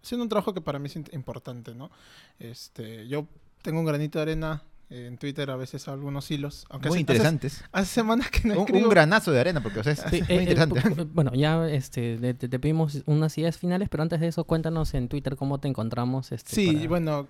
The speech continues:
Speaker 1: eh, hace tiempo que no hago hilos, que espero mañana sacar uno. Este, en Twitter estoy como Sergio Sáez Díaz, arroba Sergio Sáez Díaz,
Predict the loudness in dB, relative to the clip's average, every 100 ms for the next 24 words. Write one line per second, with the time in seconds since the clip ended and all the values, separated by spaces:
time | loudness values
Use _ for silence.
0 | -10 -8 -6 -6 -6 -4 -2 0 0 0
1 | 2 2 2 2 0 0 -4 -2 -2 0
2 | 0 -4 -8 -8 -4 -2 -2 -4 -10 -10
3 | -6 -2 -2 -2 -4 -6 -8 -12 -10 -8
4 | -8 -4 -2 -2 -2 -6 -4 -4 -4 -4
5 | -2 -2 0 -2 -2 -4 0 0 0 -2
6 | -4 -4 -4 -4 -6 -12